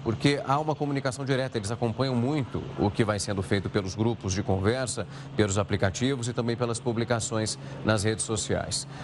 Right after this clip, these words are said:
Você tá vendo, então, essas duas imagens divididas na sua tela. De um lado, nós temos essa movimentação, na verdade, uma falta de movimentação, pra ser mais preciso, porque os caminhões estão completamente parados.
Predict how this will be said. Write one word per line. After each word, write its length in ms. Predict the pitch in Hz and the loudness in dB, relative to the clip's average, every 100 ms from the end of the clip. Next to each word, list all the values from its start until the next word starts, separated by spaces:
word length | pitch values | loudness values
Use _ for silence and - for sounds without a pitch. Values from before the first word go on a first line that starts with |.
| - - | -4 2
Você 180 | 92 | 2
tá 160 | 113 123 | 4 2
vendo, 320 | 107 127 131 | 2 -2 0
então, 280 | 120 110 127 | -2 0 -2
essas 240 | 117 113 | -4 -4
duas 320 | 95 131 127 110 | 0 0 2 2
imagens 580 | 107 107 98 107 95 | 0 0 0 -2 0
divididas 840 | 92 110 104 85 98 98 92 - - - - - | 0 0 0 0 0 2 0 0 -6 -10 -4 0
na 80 | |
sua 160 | 95 131 | 2 0
tela. 380 | - 143 165 147 | 0 0 0 -2
De 60 | |
um 80 | 131 | 0
lado, 300 | 113 120 127 | 0 0 -2
nós 200 | 117 107 | -2 -2
temos 520 | - 107 101 95 90 98 | 0 0 0 0 0 0
essa 240 | 92 107 | 0 0
movimentação, 760 | 104 95 104 101 95 - 117 113 - - - - | 0 0 0 0 -2 -2 -2 -2 -10 -14 -12 0
na 100 | 123 | 2
verdade, 500 | 117 107 131 127 117 - - - - - - | 4 2 0 0 -4 -6 -12 -12 -12 -4 2
uma 140 | 123 | 2
falta 480 | - 143 101 - 101 | 4 2 2 -4 -4
de 80 | 95 | 0
movimentação, 680 | 101 90 98 95 90 98 | 0 0 2 2 2 2
pra 140 | 92 95 | 2 2
ser 140 | 101 | 0
mais 160 | 98 - | -2 0
preciso, 320 | 120 139 - | -2 -2 -2
porque 80 | 143 | -2
os 60 | |
caminhões 260 | 143 131 123 | 0 0 -2
estão 120 | 120 | 0
completamente 580 | 113 110 107 104 101 - | 0 0 0 0 -2 0
parados. 520 | 135 127 117 127 | 0 0 -2 -4